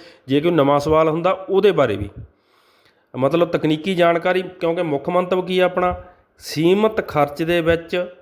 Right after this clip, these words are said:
ਚੰਗਾ ਰਿਜ਼ਲਟ ਲੈਣਾ। ਕੋਈ ਆਪਾਂ ਪ੍ਰੋਡਕਟ ਨਹੀਂ ਵਾਧੂ ਪ੍ਰਮੋਟ ਕਰਨਾ, ਕੋਈ ਆਪਾਂ ਪ੍ਰਾਈਵੇਟ ਕਿਸੇ ਕਿਸਮ ਦਾ ਪ੍ਰੋਡਕਟ ਆਪਾਂ, ਅ, ਕੋਈ ਮੈਂ ਤੁਹਾਨੂੰ ਕਹਿੰਦਾ ਨਹੀਂ ਕਿ ਆਹ ਸਮੱਗਰੀ ਪਾ ਲਓ। ਜੋ ਰਿਕਮੈਂਡੇਸ਼ਨ ਆ, ਜੋ ਸਿਫਾਰਿਸ਼ ਆ, ਉਹੀ ਆਪਾਂ ਤੁਹਾਡੇ ਨਾਲ ਜਾਣਕਾਰੀ ਸਾਂਝੀ ਕਰਾਂਗੇ, ਕਿਉਂਕਿ ਮੁੱਖ ਮੰਤਵ ਵੀ ਆਪਣਾ ਇਹ ਹੈ।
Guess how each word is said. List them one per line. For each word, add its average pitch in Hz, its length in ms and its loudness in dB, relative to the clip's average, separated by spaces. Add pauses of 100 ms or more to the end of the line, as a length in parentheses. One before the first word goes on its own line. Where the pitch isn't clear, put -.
(100)
ਚੰਗਾ 156 300 2
ਰਿਜ਼ਲਟ 117 320 0
ਲੈਣਾ। 135 200 0
ਕੋਈ 156 340 0
ਆਪਾਂ 165 220 2
ਪ੍ਰੋਡਕਟ 151 360 -2
ਨਹੀਂ 156 120 -4
ਵਾਧੂ 156 240 -4
ਪ੍ਰਮੋਟ 160 340 -2
ਕਰਨਾ, 156 300 -2
ਕੋਈ 151 220 2
ਆਪਾਂ 147 180 2
ਪ੍ਰਾਈਵੇਟ 143 520 0 (360)
ਕਿਸੇ 160 240 0
ਕਿਸਮ 139 260 -2
ਦਾ 135 100 0
ਪ੍ਰੋਡਕਟ 131 400 -2
ਆਪਾਂ, 131 240 0
ਅ, - 720 -4
ਕੋਈ 143 240 2
ਮੈਂ 143 160 4
ਤੁਹਾਨੂੰ 135 200 -4
ਕਹਿੰਦਾ 135 280 -2
ਨਹੀਂ 135 120 -2
ਕਿ 143 160 0
ਆਹ 147 200 2
ਸਮੱਗਰੀ 117 360 -2
ਪਾ 98 180 -4
ਲਓ। 98 240 -8 (180)
ਜੋ 139 240 2
ਰਿਕਮੈਂਡੇਸ਼ਨ 160 580 0
ਆ, 175 60 0
ਜੋ 147 260 0
ਸਿਫਾਰਿਸ਼ 147 480 0
ਆ, 175 160 -2 (1000)
ਉਹੀ 175 260 4
ਆਪਾਂ 139 280 0
ਤੁਹਾਡੇ 127 280 -2
ਨਾਲ 113 100 -4
ਜਾਣਕਾਰੀ 110 440 -4
ਸਾਂਝੀ 127 280 -6
ਕਰਾਂਗੇ, 131 400 0 (420)
ਕਿਉਂਕਿ 147 260 2
ਮੁੱਖ 139 280 0
ਮੰਤਵ 131 300 0
ਵੀ 170 80 4
ਆਪਣਾ 151 260 2
ਇਹ 101 180 -2
ਹੈ। 92 120 -14